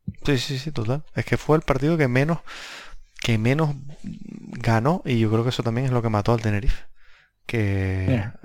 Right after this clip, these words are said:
Speaker 1: se vino atrás y no conseguía salir.
Speaker 2: Eh, duelos aéreos ganados por Gallego, siete de dieciséis.
Speaker 1: Y
Speaker 2: Es
Speaker 1: de
Speaker 2: raro ver a Gallego por debajo del cincuenta por ciento.
Speaker 1: y de hecho, vamos a hablar de este tema porque, eh, nos lo decía Jorge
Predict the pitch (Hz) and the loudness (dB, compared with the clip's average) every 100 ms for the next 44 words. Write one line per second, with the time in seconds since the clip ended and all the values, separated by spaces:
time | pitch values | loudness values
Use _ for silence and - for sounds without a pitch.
0 | - - 113 110 113 113 120 127 131 117 | -8 0 2 4 6 6 6 4 2 0
1 | 107 107 104 101 131 - - - _ - | 0 0 2 0 -2 -8 -16 -20 _ -20
2 | - - - - 127 123 120 117 117 147 | -20 -20 -8 2 4 6 4 2 2 4
3 | 165 175 160 147 147 143 131 131 127 123 | 8 8 6 4 4 4 2 0 0 -2
4 | - 123 123 139 175 185 - _ - - | 0 4 6 6 6 2 -6 _ -14 0
5 | 143 151 156 - - 131 120 113 117 110 | 2 4 2 0 -4 -2 -2 -2 -2 -2
6 | 107 - _ _ _ _ - - - - | -4 -14 _ _ _ _ -14 -12 -6 4
7 | 127 113 135 127 127 120 123 139 151 147 | 6 6 8 8 6 6 6 4 4 4
8 | 135 127 127 127 123 123 113 110 101 139 | 4 2 -2 -4 -2 -2 -2 -6 2 4
9 | 123 117 127 156 151 120 120 120 120 110 | 6 6 2 -2 -2 -2 0 2 2 0
10 | - 110 147 143 113 104 101 101 - - | 0 -2 -2 -4 -4 -4 -4 -4 -6 -10
11 | - - 98 - 101 104 101 110 104 113 | -10 -10 -10 -8 -4 -4 0 0 2 4
12 | 113 110 | 2 0